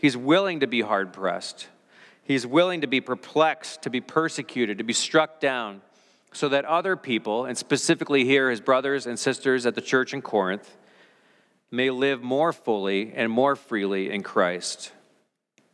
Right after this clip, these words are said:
"Life is at work in you," Paul encourages, encourages these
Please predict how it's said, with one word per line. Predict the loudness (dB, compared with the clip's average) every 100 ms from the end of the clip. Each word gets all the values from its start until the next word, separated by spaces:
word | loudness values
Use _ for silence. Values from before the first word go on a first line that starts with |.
| _ _ _ _ _ _ _ _ _ _ _ _ _ -20 -10
"Life | 0 2 0 -4 -14 -20 -20 _ _ _
is | -4 0
at | -2
work | 0 -2 -2
in | -8
you," | -6 -6
Paul | -2 0 2 0
encourages, | -4 -10 -2 -2 0 -2 -2 -6 -12
encourages | -8 0 2 2 0 -2
these | 2 2 2 -4